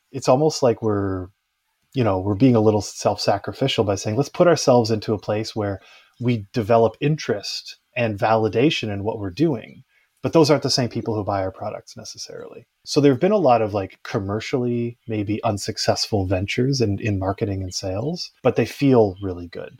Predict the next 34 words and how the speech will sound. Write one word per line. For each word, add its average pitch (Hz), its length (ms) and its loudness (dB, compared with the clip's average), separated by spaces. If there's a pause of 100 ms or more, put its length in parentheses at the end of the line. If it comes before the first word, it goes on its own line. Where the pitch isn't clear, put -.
(140)
which 123 160 -6
is, 185 160 2
which 170 160 2
is 165 140 0
really 196 160 4
funny. 104 480 2
And, 135 160 -4
and 131 220 -2 (260)
considering 147 420 2
this 120 140 0
is 107 120 -2
very 110 200 2
much 107 160 -2
a 107 40 -4
passion 127 600 0
for 101 160 -6
all 95 160 -2
of 98 100 -2
us, - 340 -4 (280)
it's - 140 -6
not 131 200 4
necessarily 113 500 2
our 98 120 0
core 107 400 0
source - 300 -6
of 95 120 -6
income. 123 640 0 (420)
We 143 100 0
don't 180 160 4
really 151 160 6
question 139 400 0
that 156 260 -2 (100)
maybe 147 240 0
enough, 165 380 -6